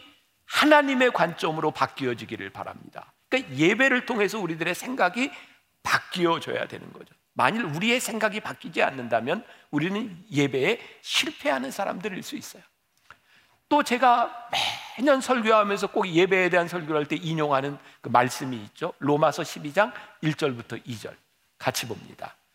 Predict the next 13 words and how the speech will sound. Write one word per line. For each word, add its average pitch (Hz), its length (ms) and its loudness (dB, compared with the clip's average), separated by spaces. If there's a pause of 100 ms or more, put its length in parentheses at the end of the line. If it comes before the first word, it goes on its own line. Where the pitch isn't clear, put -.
(140)
자, - 160 -18
시작. 107 720 -2 (420)
"그러므로 156 380 4
형제들아, 135 640 2 (560)
내가 147 240 6
하나님의 160 500 4
모든 175 520 2
자비하심으로 143 840 2
너희를 131 520 0
권하노니 117 560 -4 (680)
너희 165 380 4
몸을 131 540 0 (340)
하나님이 202 580 2